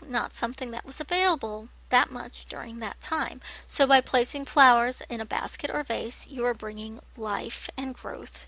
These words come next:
to you. Also, during Beltane in the Northern Hemisphere, this date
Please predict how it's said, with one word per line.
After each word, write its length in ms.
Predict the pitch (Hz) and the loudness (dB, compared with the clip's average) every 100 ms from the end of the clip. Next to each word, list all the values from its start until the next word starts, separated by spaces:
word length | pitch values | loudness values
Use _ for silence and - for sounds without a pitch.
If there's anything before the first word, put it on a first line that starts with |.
| - | -8
to 140 | - | -6
you. 220 | 170 330 - - - - - - - - - - - - - - - - - | 0 0 0 -6 -20 -20 -20 -20 -20 -20 -20 -20 -20 -20 -20 -20 -20 -2 6
Also, 540 | 320 - - 240 392 - - - | 6 6 2 0 -2 -8 -18 -6
during 300 | - 247 285 | 0 0 2
Beltane 520 | 277 240 294 - 277 294 | 2 2 2 0 0 0
in 100 | 320 | -4
the 60 | |
Northern 420 | 320 247 247 226 | -2 -2 -2 -4
Hemisphere, 600 | 220 240 220 - - 247 | -2 -2 0 -4 -2 -2
this 240 | 269 240 - | -2 -4 -4
date 280 | - 226 | -2 -2